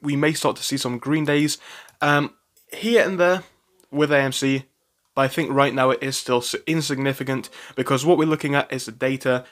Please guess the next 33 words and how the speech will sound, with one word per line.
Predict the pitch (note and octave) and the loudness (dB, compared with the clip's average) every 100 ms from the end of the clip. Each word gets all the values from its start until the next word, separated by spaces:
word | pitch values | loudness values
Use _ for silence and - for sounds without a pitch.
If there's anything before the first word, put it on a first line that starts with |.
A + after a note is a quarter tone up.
| - | -4
rather | B2+ C3 B2 | 2 4 2
than | A#2+ A#2 | -6 -6
the | |
dates. | A2 C3+ E3 - - | -2 2 2 0 -4
What | C#3+ | -4
we're | |
looking | D3 D3 C#3+ | -2 -4 -6
at | C#3 C#3 | -6 -6
is | |
the | B2+ | -8
data | A#2+ C3 C3 C3+ C3 - - | -2 0 2 2 0 -6 -12
rather | B2 B2+ C3 C3+ | 2 4 4 2
than | A#2 | -6
the | A2+ | -6
prices. | - E3+ E3 A2+ - _ - - | 0 0 0 -6 -10 _ -20 -6
And | C3+ | -4
if | D#3 | -2
we | |
keep | G#3+ A3 | 0 2
our | - F3 - | 4 2 4
eyes | D#3+ E3 E3 - | 2 2 0 -6
on | - F#3 | -6 0
that | F3+ - | 0 0
data | C3+ C3+ D3 D#3 _ - | -4 -2 -2 -2 _ -8
and | C#3 C3+ | -4 -2
don't | D3+ D3 | 0 0
let | C#3 C#3+ | 0 2
our | B2 | 0
emotions | A2+ C#3 F3+ E3 C#3 | 2 0 0 -2 -4
get | - C3+ - | -4 -4 -4
ahead | - D#3 E3 | -2 2 2
of | |
us, | F3+ A#3 | 2 -2